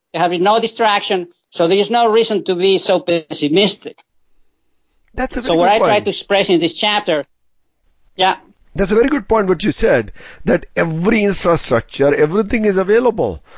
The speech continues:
Speaker 2: There's no destruction. That's the key word, that it's not been destroyed. It can be put to use anytime. You could just send the labor again into the plant, start production, and when people are on the road, they will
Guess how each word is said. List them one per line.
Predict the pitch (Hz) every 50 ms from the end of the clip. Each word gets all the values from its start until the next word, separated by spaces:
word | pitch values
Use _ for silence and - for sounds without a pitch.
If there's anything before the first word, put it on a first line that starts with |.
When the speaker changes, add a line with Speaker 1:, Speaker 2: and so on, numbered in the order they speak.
| - -
Speaker 2:
There's | - 156 151
no | 151 190 214
destruction. | 208 165 165 165 - - - - 175 220 - - - - - - - 208 156 131 123
That's | 117 147 180 202 - -
the | - -
key | - 202 196 175
word, | 151 180 190 170 131 123 117
that | 143 143 143
it's | 165 170 - -
not | 151 185 208 208
been | 180 185 175 156
destroyed. | 147 135 - - - 185 170 135 - - - - -
It | - 165 -
can | - 196 180 196 196 180
be | 202 202
put | - - 208 185 -
to | 208 202
use | 180 190 208 202 180
anytime. | 190 196 202 220 - 196 190 151 107 78 - - - - - _ _ _ - _ _ _ _ _ _ _ _ _ _ _ _ _ -
You | 160 175
could | - 202 180 165
just | 156 190 175 -
send | - 190 180 170
the | 185
labor | 170 180 185 170 180 175
again | 160 151 170 180 196 196
into | 190 165 180
the | 165 180 160
plant, | - - 143 147 165 170
start | - - - 147 156 156 -
production, | - 160 165 147 - - - 151 180 220 - - - - - - -
and | - 139
when | 151 160 151
people | - 180 180 165 196 175
are | 175 175 170
on | 175 165
the | 151 151
road, | 143 151 170 180 190 175 156
they | 143 156 156
will | 160 160 151 147 139 123